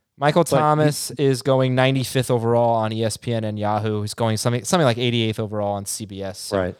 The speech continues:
Speaker 2: That's where I've got him ranked, is right around eighty, uh, eighty-seven in
Speaker 1: Eighty-seven.
Speaker 2: full
Speaker 1: Yeah.
Speaker 2: P P R.
Speaker 1: That's where he's going.
Speaker 2: Hopefully
Speaker 1: Uh,
Speaker 2: Jameis finds him.
Speaker 1: Dave, I never realized how much you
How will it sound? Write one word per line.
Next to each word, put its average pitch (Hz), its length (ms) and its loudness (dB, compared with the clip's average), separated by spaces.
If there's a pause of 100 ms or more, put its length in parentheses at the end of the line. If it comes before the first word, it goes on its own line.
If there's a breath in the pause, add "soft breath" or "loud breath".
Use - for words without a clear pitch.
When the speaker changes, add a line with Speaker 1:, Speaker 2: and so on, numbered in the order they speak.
(120)
Speaker 2:
That's 185 260 2
where 123 120 4
I've 110 140 4
got 87 200 2
him 85 120 -4
ranked, 78 220 -8
is 82 160 -8
right 92 180 2
around 85 280 -2
eighty, 82 240 -6
uh, 113 180 0
eighty-seven 123 600 2
in - 80 -2
Speaker 1:
Eighty-seven. 87 100 -4
Speaker 2:
full 101 300 0
Speaker 1:
Yeah. 98 140 0
Speaker 2:
P - 40 -12
P 90 120 -4
R. 80 260 -10 (460 loud breath)
Speaker 1:
That's 117 180 -4
where 131 80 0
he's 127 80 -2
going. 156 320 -2 (440)
Speaker 2:
Hopefully 139 360 2
Speaker 1:
Uh, 131 200 2
Speaker 2:
Jameis 151 160 0
finds 165 280 2
him. 107 220 -4
Speaker 1:
Dave, 175 200 0
I 139 80 2
never 233 240 -2
realized 302 320 -2
how 160 80 2
much 165 260 -2
you 160 200 -6